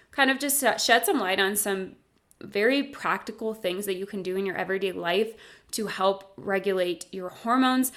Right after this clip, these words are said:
If you have some more underlying things going on, like hypothyroid or any sort of autoimmune issue, P C O S, um, infertility, you know, obviously you're going to wanna speak to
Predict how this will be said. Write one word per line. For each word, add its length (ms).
If 140
you 200
have 200
some 220
more 220
underlying 580
things 260
going 300
on, 180
like 160
hypothyroid 1000
or 260
any 180
sort 280
of 140
autoimmune 760
issue, 480
P 140
C 220
O 80
S, 600
um, 440
infertility, 1120
you 100
know, 160
obviously 380
you're 140
going 200
to 60
wanna 220
speak 340
to 340